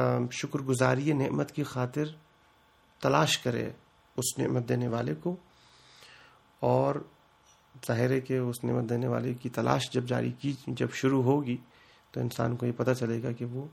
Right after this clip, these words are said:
خالق حقیقی ہے۔ تو یہ کچھ چیزیں اہم ہیں کہ جو، اور خود قرآن مجید بھی اس چیز کی طرف اشارہ کرتا ہے کہ سورہ رحمان میں کہ "هل جزاء الاحسان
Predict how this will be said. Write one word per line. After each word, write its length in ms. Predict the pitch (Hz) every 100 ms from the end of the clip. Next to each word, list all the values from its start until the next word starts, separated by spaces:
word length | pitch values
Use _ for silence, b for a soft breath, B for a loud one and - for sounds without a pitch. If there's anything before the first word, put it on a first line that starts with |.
| B B B B B
خالق 420 | - 123 120 123
حقیقی 520 | 123 120 127 127 120 127
ہے۔ 80 | 131 _ _ b b b b b b b b b _ _ _ _ _ _ _ _ _
تو 320 | - 180 190 - - _ _ _ _ _ _ _ _ _ _ _ _ - _ -
یہ 240 | 139 175 190
کچھ 140 | 185 -
چیزیں 540 | - 151 156 147 139
اہم 260 | 151 143 131
ہیں 220 | 139 143
کہ 160 | 151
جو، 380 | 131 139 147 143 -
اور 80 |
خود 220 | 147 190 196 -
قرآن 220 | 151 165
مجید 300 | 156 160 156
بھی 160 | 156
اس 160 | 160 -
چیز 140 | 139
کی 100 | -
طرف 300 | 135 135 131 -
اشارہ 280 | 127 127 127
کرتا 340 | 123 120 131 135
ہے 100 | 131
کہ 340 | 131 123 107 - 139 127
سورہ 160 | 127 127
رحمان 440 | 123 120 123 127
میں 140 | 131 127
کہ 100 | 123
"هل 240 | 131 131
جزاء 280 | 127 120 131
الاحسان 680 | 131 131 127 - 131 131